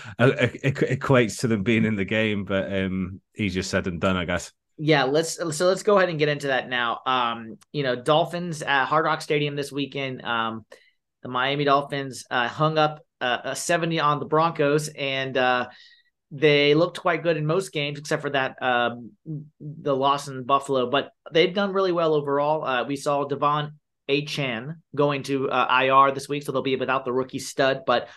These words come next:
Speaker 2: um, Jeff Wilson's coming back this week from I R, Raheem Mostert. Uh, so I don't think, honestly, with the Panthers' run defense this year, I, I don't think they'll be missing much there. Um, not to mention the receivers, uh, that they have with Waddle and Hill. So, um, what are your, let's just keep it,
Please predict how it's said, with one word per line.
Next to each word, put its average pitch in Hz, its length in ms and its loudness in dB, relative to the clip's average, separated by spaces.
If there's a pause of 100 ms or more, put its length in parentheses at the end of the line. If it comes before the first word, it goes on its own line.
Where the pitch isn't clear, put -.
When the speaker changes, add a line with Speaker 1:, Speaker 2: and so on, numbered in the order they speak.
(120)
Speaker 2:
um, 123 260 2
Jeff 143 260 2
Wilson's 143 360 0
coming 143 200 -6
back 131 200 0
this 127 120 -4
week 131 120 -4
from 131 140 -8
I 120 160 2
R, 123 220 4
Raheem 123 260 -8
Mostert. 127 400 -4 (300)
Uh, 120 80 0
so 117 100 -2
I 123 60 2
don't 143 200 -2
think, 143 160 -2
honestly, 135 320 2
with 139 160 0
the 117 220 -2 (240)
Panthers' 143 300 -2
run 151 240 2
defense 135 380 -4
this 135 200 -2
year, 123 240 0
I, 101 200 -2
I 123 60 -2
don't 131 140 -6
think 127 100 -12
they'll 117 80 -10
be 120 120 -10
missing 117 320 -10
much 117 240 -8
there. 110 300 -4 (280)
Um, 110 300 2
not 123 160 -4
to 127 80 -12
mention 123 260 -8
the 113 80 -6
receivers, 113 640 -6
uh, 110 220 -6
that 110 120 -8
they 107 120 -6
have 107 280 -4
with 110 200 -10
Waddle 107 340 -2
and 107 80 -10
Hill. 123 240 -2
So, 123 340 -2 (360)
um, 135 440 2 (100)
what 175 300 2
are 196 160 2
your, 165 420 0
let's 175 160 -2
just 156 200 -12
keep 190 260 -8
it, 170 180 -2